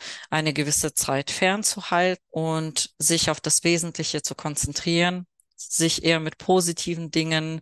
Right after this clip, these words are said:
auseinanderzusetzen oder versuchen, selber gewisse Sachen positiv zu sehen.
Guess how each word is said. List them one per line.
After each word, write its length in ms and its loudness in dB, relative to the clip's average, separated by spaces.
auseinanderzusetzen 1600 2
oder 280 -4
versuchen, 880 -2
selber 840 4
gewisse 420 4
Sachen 640 2
positiv 640 0
zu 160 0
sehen. 540 0